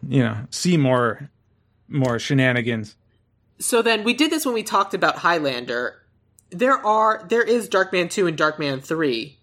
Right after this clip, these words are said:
Speaker 2: What happens in those?
Speaker 1: I'm honestly not a hundred percent sure if I've ever seen Darkman three. Uh, Darkman two is the return of Durant.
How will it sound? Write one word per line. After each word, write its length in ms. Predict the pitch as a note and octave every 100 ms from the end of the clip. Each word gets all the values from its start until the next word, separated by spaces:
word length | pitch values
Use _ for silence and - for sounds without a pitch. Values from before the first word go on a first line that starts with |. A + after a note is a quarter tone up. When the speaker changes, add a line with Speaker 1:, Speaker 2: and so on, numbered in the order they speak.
| -
Speaker 2:
What 180 | A3 B3
happens 380 | A#3+ A3 C3
in 100 | -
those? 460 | F#2 A#1+ - - - _ -
Speaker 1:
I'm 300 | C3 F3+ D3
honestly 480 | C3+ G3 G3+ C4 A#3+
not 260 | A3 C4+
a 60 | A#3+
hundred 200 | A#3 A#3+
percent 260 | - A#3
sure 120 | - G#3
if 60 |
I've 100 | G3
ever 160 | G3+ G3
seen 260 | - F#3 B2+
Darkman 520 | C#3+ D#3 D#3 C#3+ A#2+
three. 840 | - - C#3+ C#3+ C3 A#2 A2 G#2+ -
Uh, 280 | A#2+ A2+
Darkman 640 | A2+ C#3 E3 - G#3 G3 D#3
two 280 | - G#3
is 140 | D#3+ A#2
the 100 | B2+
return 380 | B2+ - E3 D3+
of 120 | A2
Durant. 640 | A3 C#3 C#3+ G#2+ A2+ -